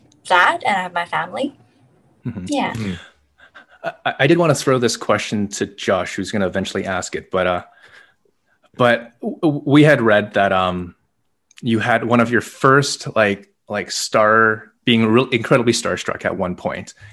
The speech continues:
Speaker 2: Yeah. <laughs>
Speaker 3: So basically, like, re-, read on a, an article that one of your first starstruck moments was Shawn Michaels,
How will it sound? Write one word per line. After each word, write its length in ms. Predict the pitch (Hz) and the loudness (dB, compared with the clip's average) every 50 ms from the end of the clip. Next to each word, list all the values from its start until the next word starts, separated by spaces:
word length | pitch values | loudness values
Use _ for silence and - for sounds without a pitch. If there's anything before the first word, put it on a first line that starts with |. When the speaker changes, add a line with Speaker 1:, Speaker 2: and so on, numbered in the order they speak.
| - - - | -8 -6 -6
Speaker 2:
Yeah. 140 | - - - - | -6 -8 -8 -14
<laughs> 60 | - - - - _ - | -20 -20 -20 -20 _ -14
Speaker 3:
So 440 | - - - - - 151 135 131 120 | -8 -6 -4 0 2 4 4 4 2
basically, 680 | 120 - 156 151 143 135 139 131 110 113 110 104 101 | 2 2 2 2 2 2 0 0 2 2 2 2 2
like, 220 | 101 104 101 98 95 | 2 2 2 0 0
re-, 200 | 104 110 110 - - | -2 -2 -2 -2 -2
read 380 | 101 110 113 120 120 120 117 | -2 0 2 2 4 2 2
on 340 | - - 107 104 104 104 101 | 0 0 0 0 2 2 0
a, 220 | 98 95 95 95 - | 0 -2 -2 -2 -4
an 180 | 95 95 92 - | -4 -6 -6 -4
article 560 | - 95 95 92 95 90 - - 90 87 85 | -4 -4 -2 -2 -2 -4 -6 -6 -8 -6 -4
that 280 | 87 90 90 87 - | -4 -4 -4 -4 -4
one 140 | 95 98 98 | -4 -4 -2
of 80 | 98 98 | 0 0
your 100 | 95 92 | 0 -2
first 420 | - - 113 104 101 - - - | -2 -2 -2 -2 -2 -2 -4 -4
starstruck 460 | - 95 95 95 - - 98 92 90 | -2 -2 -2 -2 -2 -2 -4 -4 -2
moments 300 | - 92 90 87 87 - | -2 -2 -2 -2 -4 -4
was 160 | 92 87 82 - | -4 -4 -6 -6
Shawn 340 | - - 95 92 98 95 | -6 -4 -2 -2 0 0
Michaels, 540 | 87 85 95 101 - 139 139 139 135 139 - | 0 0 -2 -2 0 0 0 0 0 -2 -6